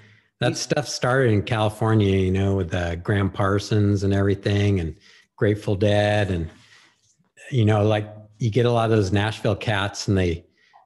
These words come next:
Speaker 1: they do mushrooms, and then they're like, wanna play that outlaw stuff.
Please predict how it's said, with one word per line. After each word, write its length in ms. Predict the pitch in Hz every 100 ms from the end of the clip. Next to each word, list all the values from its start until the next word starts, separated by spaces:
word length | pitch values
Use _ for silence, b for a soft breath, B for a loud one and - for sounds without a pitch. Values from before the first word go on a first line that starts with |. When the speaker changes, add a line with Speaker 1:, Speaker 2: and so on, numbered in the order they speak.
| -
Speaker 1:
they 100 | 117
do 160 | 107 113
mushrooms, 800 | 104 113 - 117 104 98 90 -
and 160 | 92
then 180 | 95 95
they're 200 | 92 90
like, 340 | 90 87 87 87 _ _ _ _ _ _ - - _ _ _ _ _ _ _ -
wanna 240 | 101 98
play 200 | - 107
that 200 | 95 90
outlaw 440 | 90 107 107 90 85
stuff. 720 | - - 90 87 - -